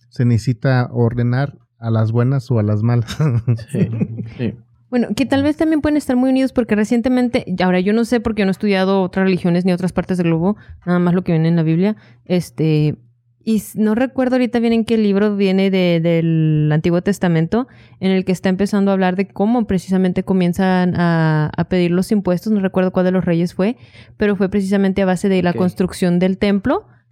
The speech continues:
Speaker 3: que empezaron a decir, "¿Sabes qué? Necesitamos", primero empezaba todo con donaciones, donen, donen, donen, y después tenían que crear algo, no recuerdo bien ahorita qué fue, digo que es el templo porque es lo único que me acuerdo ahorita que construyeron, este, y que fue que empezaron a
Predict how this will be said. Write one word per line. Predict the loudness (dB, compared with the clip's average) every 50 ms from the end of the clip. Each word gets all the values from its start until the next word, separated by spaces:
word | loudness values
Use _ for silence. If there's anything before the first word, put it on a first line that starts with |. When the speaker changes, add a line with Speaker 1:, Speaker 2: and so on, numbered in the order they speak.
| _
Speaker 3:
que | -4
empezaron | -4 -2 0 0 0 0 0 2 2 2
a |
decir, | 0 0 -2 -4
"¿Sabes | -2 0 0 0 -2 0
qué? | -2 -2 0
Necesitamos", | 0 0 -2 -2 -2 -4 -2 0 0 0 -2 -4
primero | -2 -2 0 0 2 0 0
empezaba | 0 0 0 0 0 0 0 0
todo | -2 -2 0
con | 0 0 2
donaciones, | 2 0 0 0 0 -2 -2 -4 -10 -8
donen, | -4 -2 0 2 2 2
donen, | 2 2 2 2 2
donen, | 0 0 0 -2 -6 -10 -16 -20 _ _ _ _
y | -4 -2 0
después | 0 -2 -4 -4 -2 0 0 0 -2 -2
tenían | -2 0 2 2 2 0 0
que | 0 0 0 0 0 -2 0
crear | 0 2 2 2 2 2
algo, | 2 2 2 2 0 0 -2 -2 -6 _ _ _
no | _ 0 0 0
recuerdo | 0 -2 -2 0 0 0 2 2
bien | 2 2
ahorita | 2 2 2 0 0 -2
qué | -2 -4
fue, | -4 -2 0 0 0 0 -2 -2 -2 -2 0
digo | -2 0 0 0 0 0 0
que | -2
es | 0 0
el | 0 0
templo | 0 0 0 0 0 0
porque | -2 -2 0
es | 0 0
lo | 2
único | 0 0 -2 -2
que | -2
me | -2 -2
acuerdo | 0 0 0 0
ahorita | 0 -2
que | -2 -2 0 0 2 0 -2 0
construyeron, | -2 -4 -2 0 0 0 2 0 0 -2 -4 -12 -20 _ _ _ _ _
este, | _ -2 -2 -2 -2 -2 -2 -2 -2 -2 -2
y | -4 -4 0
que | 0 -2
fue | 0 0 -2 0
que | 0 -2
empezaron | 0 -2 -2 0 0 0 2 2 0 0
a | -2 -4